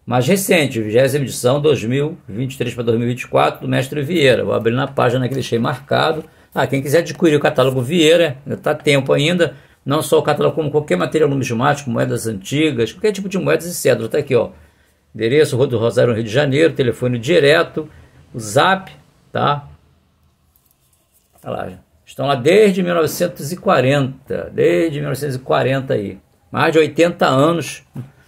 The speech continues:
lidando aí com a numismática brasileira e internacional. Então aqui moeda de duzentos réis. Então no catálogo Vieira já tá valendo quinze reais um M B C, a níquel rosa, tá? Quarenta soberba, sessenta reais, uma moeda flor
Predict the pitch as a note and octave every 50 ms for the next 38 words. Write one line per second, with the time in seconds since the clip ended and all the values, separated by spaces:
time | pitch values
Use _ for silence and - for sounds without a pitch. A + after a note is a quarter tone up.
0 | _ _ _ _ _ _ - C3 A#2+ G#2+ C3+ C#3+ C#3+ C#3+ C#3+ C#3 C#3+ D3+ C#3+ C3+
1 | B2+ C3 C#3+ D3+ C3 A2 A#2+ B2 C3+ C#3+ C3+ - - C#3+ B2 C3+ C#3+ B2 A2+ C3+
2 | A#2+ B2 C#3 D3 D3+ C#3+ C3+ C3 C3 B2+ D3+ B2+ C3+ C#3+ C#3 C#3 - D3 B2+ G#2+
3 | G2 G2+ G2+ - C3+ C3+ C3+ C3+ - D3 C#3 C#3 D3 C#3+ C#3 B2+ C3 B2+ A#2+ A2+
4 | G#2 A2 B2+ C3 B2+ - - - - - A2 A#2+ C#3+ D#3+ F3 F3 D#3+ - - -
5 | _ - _ _ _ _ _ _ _ _ _ _ _ _ B2 A2 - - C3 C3+
6 | C#3 C3+ C#3 C#3+ C3 C#3 C3 C#3 C3+ C3+ B2 C3 D3 C#3+ D3 D#3+ E3 F#3 F3 -
7 | - _ _ _ _ _ _ _ _ _ _ _ _ _ _ _ - C#3+ C#3+ D#3+
8 | C#3+ D3 D3 C#3+ C#3+ - G3+ A3 A#3 A3 G3+ F#3+ F#3 D#3 D#3 F3 D3+ C3+ C#3 C#3+
9 | C#3+ D3+ G3 G3+ G3+ - - - E3 F#3+ G#3 F#3 - - _ _ _ - A#2+ A2+
10 | G#2+ A2+ A#2 G#3 G#3+ F3+ F3 E3+ C3+ A#2+ G2 G#2+ G2 - A#2+ B2+ C#3+ B2 C3+ -
11 | - _ _ _ _ _ _ _ _ _ _ - D3 C#3+ C3+ C#3+ E3 D#3+ E3+ D#3+
12 | - - D3+ B2 C3+ E3 F3+ F#3+ F3+ F#3 E3+ - - F3 - - D#3 E3 D#3+ -
13 | D#3+ C#3+ C#3+ C3+ C3 C#3+ D#3 D#3 D3 - - - - C3 C#3 C#3+ C#3 C3 B2+ C3+
14 | C3+ C#3 C#3 C#3 - B2+ C3 C#3+ D#3+ E3 D3